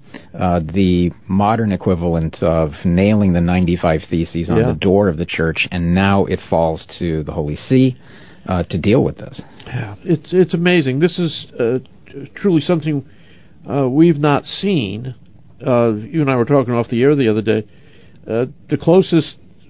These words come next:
Speaker 2: well, let, let me throw it to you, uh, is, is the publication of the Dutch Catechism way back in, what was it, nineteen sixty-eight or so?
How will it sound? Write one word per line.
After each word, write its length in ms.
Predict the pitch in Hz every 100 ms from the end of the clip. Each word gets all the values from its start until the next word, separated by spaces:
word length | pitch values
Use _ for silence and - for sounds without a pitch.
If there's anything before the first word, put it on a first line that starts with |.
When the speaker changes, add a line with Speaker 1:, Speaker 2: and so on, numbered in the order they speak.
| - - - -
Speaker 2:
well, 280 | - 120 107 - -
let, 180 | - -
let 140 | 185
me 60 | 165 -
throw 140 | 170
it 80 | 143
to 100 | 160
you, 200 | 170 110
uh, 140 | 95 92 147
is, 360 | 135 147 143 113 160
is 60 | -
the 120 | 135 - -
publication 500 | 180 165 160 165 156
of 80 | 131
the 60 |
Dutch 320 | 110 170 160 -
Catechism 720 | 151 185 160 120 104 101 127 - - - - - -
way 140 | 143
back 400 | 139 143 160 -
in, 160 | 113 104
what 140 | 123
was 100 | 117
it, 80 | 90
nineteen 640 | 104 117 - 120 107 98 - - - -
sixty-eight 560 | - - - 107 104 135
or 100 | 147
so? 340 | - 131 147